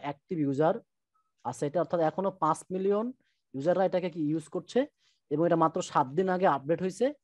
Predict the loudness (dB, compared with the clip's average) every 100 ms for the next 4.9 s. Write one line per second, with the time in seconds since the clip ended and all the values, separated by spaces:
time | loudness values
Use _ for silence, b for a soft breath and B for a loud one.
0 | _ _ -6 0 2 2 2 2 2 0
1 | -2 -2 -2 -6 _ _ _ _ -6 0
2 | 6 6 6 -2 -2 -2 -4 -2 -2 -2
3 | -4 -2 -4 -2 -2 0 0 0 -4 _
4 | _ -4 0 0 0 0 0 2